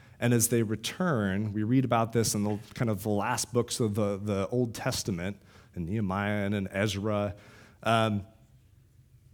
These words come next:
they do return, and they have this return from exile, but something is still not right. The things that were prophesied by Isaiah, by Jeremiah, as they kinda go through the rebuilding of the temple, there's still this sense of,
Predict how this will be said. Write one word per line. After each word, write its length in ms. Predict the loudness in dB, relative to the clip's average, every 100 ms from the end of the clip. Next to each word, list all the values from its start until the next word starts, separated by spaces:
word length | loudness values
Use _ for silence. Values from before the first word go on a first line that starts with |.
| -12
they 160 | -2 0
do 160 | 2
return, 840 | 2 2 -2 -2 0 0 0 -4 -4
and 100 | 0
they 80 | 0
have 160 | 0
this 220 | 0 -2 -4
return 280 | -4 -2
from 140 | 0 -2
exile, 480 | -2 2 4 4 2
but 380 | 2 2 0 -8 -20 -20 _
something 600 | -8 -6 -2 -4 -2 -2
is 120 | -2
still 280 | -2 -2 -2
not 260 | -4 -6 -12
right. 400 | -14 -14 -16 -20 -20 -20 -20 -20 _ _ -4
The 100 | -4
things 380 | 2 4 4 4
that 100 | 4
were 100 | 2
prophesied 800 | 2 2 2 0 2 4 4 2
by 160 | 0 0
Isaiah, 720 | 0 -2 4 4 6 4 2
by 140 | -2
Jeremiah, 840 | -8 -10 -8 -4 0 2 2 2 2
as 100 | 0
they 120 | -2
kinda 200 | -2 -2
go 160 | 0 -2
through 640 | -2 0 2 4 2 0 -6
the 100 | -6
rebuilding 480 | -4 0 0 0 -2
of 80 |
the 80 | -2
temple, 560 | -4 -2 -2 0 0 -2 -10 -2
there's 160 | 0 2
still 240 | 2 2
this 180 | 4 2
sense 600 | 2 2 2 2 2 2
of, 240 | 0 -2